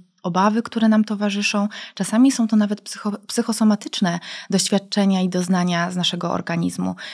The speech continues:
I rzeczywiście to, co wspiera nas w kontekście różnych stresujących sytuacji, również tych właśnie w, na przykład w trakcie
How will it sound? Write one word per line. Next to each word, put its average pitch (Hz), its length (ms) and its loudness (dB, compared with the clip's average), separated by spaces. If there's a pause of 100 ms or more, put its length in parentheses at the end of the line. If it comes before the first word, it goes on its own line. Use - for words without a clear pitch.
(140)
I 202 60 -2
rzeczywiście 214 580 -2
to, - 180 -4
co 240 140 -6
wspiera 214 500 -2
nas - 400 -6
w - 60 -20
kontekście 185 720 -4
różnych 214 300 2
stresujących 170 540 -6
sytuacji, 165 600 -4
również 208 580 6
tych 170 200 -2
właśnie 165 340 -4
w, - 140 -18
na 165 140 -2
przykład - 340 -6
w - 60 -20
trakcie 165 400 -6